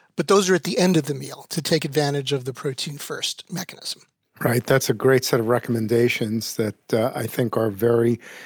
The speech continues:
Speaker 2: practical. You know, I think many people can follow that advice. Uh, coffee, m-, maybe a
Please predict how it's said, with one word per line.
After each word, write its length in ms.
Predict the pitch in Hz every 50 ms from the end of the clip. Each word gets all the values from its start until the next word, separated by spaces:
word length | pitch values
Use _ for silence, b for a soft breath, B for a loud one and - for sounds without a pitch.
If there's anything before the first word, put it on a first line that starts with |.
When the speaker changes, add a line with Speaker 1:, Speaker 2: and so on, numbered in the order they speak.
| B B B -
Speaker 2:
practical. 720 | - - 160 175 180 - - - - - - - - - _ -
You 80 | 113
know, 60 | 113
I 60 | 110 110
think 300 | - 131 120 107 - - B B B B B B B
many 260 | 131 143 156 160 147
people 380 | - - 127 117 - 120 120 113
can 220 | - - 107 101
follow 320 | - 123 113 110 110 110
that 100 | 107 101
advice. 540 | 101 95 117 123 104 82 87 - - - -
Uh, 160 | 101 92 95 - B B B B B B B B B
coffee, 420 | - - 123 120 117 - - 120 120
m-, 180 | 117 123 135 -
maybe 500 | 143 131 139 151 139 131 120 117 117
a 60 | 113